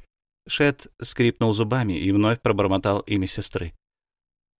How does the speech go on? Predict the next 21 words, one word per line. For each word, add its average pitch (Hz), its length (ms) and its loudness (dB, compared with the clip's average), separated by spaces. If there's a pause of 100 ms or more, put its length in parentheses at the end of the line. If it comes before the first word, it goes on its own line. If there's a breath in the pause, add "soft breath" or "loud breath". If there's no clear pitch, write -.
(340)
«Поддаться 95 540 -2
скорби 101 420 -4
так 101 320 -8
легко. 95 480 -10 (480)
На 113 120 0
мгновение 117 600 4
впустишь - 640 -2
в - 60 -12
себя 127 440 0 (280)
боль 117 420 2 (140)
и 131 80 -4
утонешь 95 640 -6
в - 80 -12
ней». 82 240 -8 (1300)
Днем 117 320 2
звонил 113 360 2
отец, 110 340 0
сказал, 90 380 -4
что - 200 -6
Мэг 92 420 -2 (120)
умерла. 87 560 -4